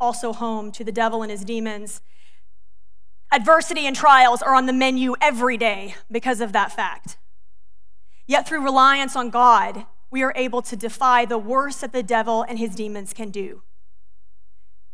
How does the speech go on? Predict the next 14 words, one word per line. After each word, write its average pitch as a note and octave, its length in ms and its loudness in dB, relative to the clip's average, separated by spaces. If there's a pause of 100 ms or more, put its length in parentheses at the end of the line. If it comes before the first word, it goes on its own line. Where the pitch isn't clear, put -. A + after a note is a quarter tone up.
(220)
In C4 80 -2
the C4+ 80 0
times D4 320 2
in D4 60 -6
our C4+ 140 4
life B3 460 6
that A3+ 380 6
unexplained B3+ 720 -4
things A3+ 220 -4
happen A#3+ 320 0
and G#3+ 200 -6
we A#3 200 -4
experience A3+ 840 -6
loss, F#3+ 640 -6